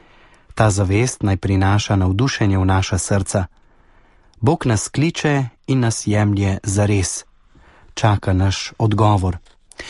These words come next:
Pričakuje, da bomo svojo poklicanost živeli tako, da se bodo ob nas tudi drugi navdušili za iskanje poslanstva,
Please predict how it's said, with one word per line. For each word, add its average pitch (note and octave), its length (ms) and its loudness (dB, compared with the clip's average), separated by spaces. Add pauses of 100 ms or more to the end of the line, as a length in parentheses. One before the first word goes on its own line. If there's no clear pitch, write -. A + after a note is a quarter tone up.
(180)
Pričakuje, D3+ 540 0
da A2+ 100 -2
bomo G#2 240 0
svojo A2 520 0
poklicanost A2 800 -2
živeli G#2 360 0
tako, A#2+ 420 0 (540)
da A2 80 -2
se - 180 -4
bodo G2 500 0 (200)
ob G2 180 -2
nas G2+ 380 0
tudi G2+ 260 0
drugi A#2+ 340 0
navdušili A2 680 0
za G#2 140 0
iskanje G2 540 0
poslanstva, A#2 840 0